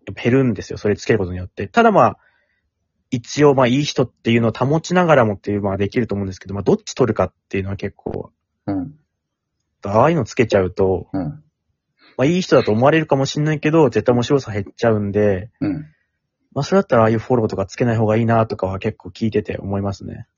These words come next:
Speaker 2: すごいな。もうじゃあ、言っちゃえば、嫌われてもいいから面白さを取るっていうことだ。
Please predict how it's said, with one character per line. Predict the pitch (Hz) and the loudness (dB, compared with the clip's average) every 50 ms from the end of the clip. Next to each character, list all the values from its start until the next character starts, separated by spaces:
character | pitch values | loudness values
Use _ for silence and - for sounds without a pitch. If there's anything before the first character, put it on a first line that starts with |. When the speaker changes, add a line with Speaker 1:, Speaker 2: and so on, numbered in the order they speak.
| _ _ | _ _
Speaker 2:
す | - - - - - - - 90 | -20 -20 -18 -16 -14 -10 -8 -6
ご | 90 92 101 117 120 113 | -6 -4 -4 -4 -4 -4
い | 104 | -4
な。 | 80 58 64 - - - - | -4 -6 -8 -10 -14 -14 -10
も | 90 87 | -8 -8
う | 82 | -8
じ | 76 85 87 | -8 -8 -8
ゃ | 85 82 80 | -8 -8 -8
あ、 | 73 76 - _ _ _ _ _ | -10 -10 -14 _ _ _ _ _
言 | - 95 98 92 | -6 -6 -6 -6
っ | - | -8
ち | - - 117 | -8 -6 -6
ゃ | |
え | 101 | -4
ば、 | - 90 - - - _ _ _ _ _ _ - - | -4 -4 -6 -6 -12 _ _ _ _ _ _ -16 -12
嫌 | - 117 120 127 135 | -10 -6 -4 -2 -2
わ | 143 147 | 0 0
れ | 151 156 151 | 0 0 -2
て | 151 - 160 | -2 -2 -2
も | 151 139 123 | 0 0 0
い | 123 120 | -2 -4
い | |
か | - 117 104 | -4 -4 -4
ら | - | -4
面 | 95 101 107 110 | -4 -4 -4 -4
白 | - 123 113 110 | -2 -2 -2 -2
さ | - - - | -2 -4 -6
を | - | -6
取 | - - - - 78 | -6 -6 -4 -4 -4
る | - - | -6 -8
っ | _ _ _ _ _ | _ _ _ _ _
て | - - | -8 -8
い | - | -6
う | 64 62 - - | -6 -8 -10 -12
こ | - - - - | -16 -16 -14 -12
と | - - | -12 -12
だ。 | - - - | -12 -14 -20